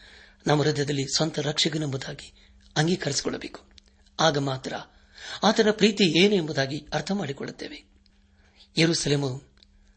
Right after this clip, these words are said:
ಹಾಳಾದಾಗ ಅದನ್ನು ಕಂಡು ದೇವರು ಗೋಳಾಡಿದನು. ಯೆರೆಮೀಯನು ಅತ್ತನು, ಹಾಗೆ ಯೇಸು ಕ್ರಿಸ್ತನು ಅತ್ತನು. ಅದೇ ಯೆಹೆಜ್ಕೇಲನ ಕಾಲದಲ್ಲಿ ಯೆರೂಸಲೇಮು ನಾಶವಾದಾಗ ಅದೇ ಸಮಯದಲ್ಲಿ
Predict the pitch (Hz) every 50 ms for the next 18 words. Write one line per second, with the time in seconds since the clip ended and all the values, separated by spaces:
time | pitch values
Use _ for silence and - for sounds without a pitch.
0 | _ _ _ _ - - 180 180 165 151 139 135 131 139 135 131 147 139 - -
1 | 156 151 160 147 - - 165 165 156 156 131 127 - - - 208 170 127 - -
2 | - 156 165 156 151 151 143 139 - - - - _ _ _ _ _ _ _ _
3 | _ _ _ _ _ _ _ _ _ _ _ _ _ _ _ _ - 175 156 151
4 | 156 147 139 139 131 135 143 139 - - 147 131 139 - _ _ _ _ _ _
5 | _ _ _ _ _ _ - - - - - 202 240 233 233 214 190 208 202 -
6 | 233 226 - 190 - - 247 254 262 214 196 - - - 175 131 - - - _
7 | _ _ _ _ _ _ _ _ _ _ _ _ _ _ _ _ _ _ _ _
8 | _ _ _ _ _ _ _ _ - 165 156 170 147 139 143 160 165 151 - -
9 | 160 151 135 143 151 - 156 156 151 143 143 156 151 143 139 - _ _ _ _
10 | _ _ _ _ _ _ _ _ _ _ _ _ _ _ _ _ _ _ _ _
11 | _ _ _ _ _ _ _ - 185 202 247 254 - - 190 196 185 165 151 151
12 | 170 170 - 175 151 147 143 139 139 131 127 156 151 131 131 - _ _ _ _
13 | _ _ _ _ _ _ _ _ - - - 175 175 208 214 208 208 - 160 151
14 | 147 143 147 147 143